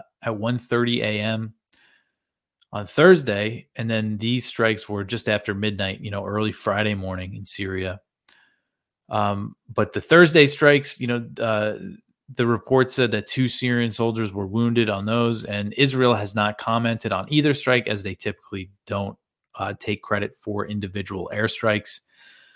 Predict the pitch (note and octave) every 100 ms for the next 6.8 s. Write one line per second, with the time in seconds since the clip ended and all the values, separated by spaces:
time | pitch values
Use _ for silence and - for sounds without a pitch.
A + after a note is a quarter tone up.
0 | _ - B2 D3 C#3+ C#3+ C#3 D3 F3 G3
1 | - B2 A#2 G#2+ A2+ A2+ A2 G#2 B2 -
2 | A2+ G#2 G2+ G2 - C3 C3 B2 G#2 G2
3 | - B2+ C3 - A2 G#2 G#2 G2+ G#2 A2
4 | A2 G#2 G#2+ G2+ G#2+ B2 - B2+ G#2 G2+
5 | G#2+ G#2 G2+ F#2+ - G2+ A#2 B2 A#2+ A2+
6 | - - A#2+ - C3+ G2+ F#2+ G2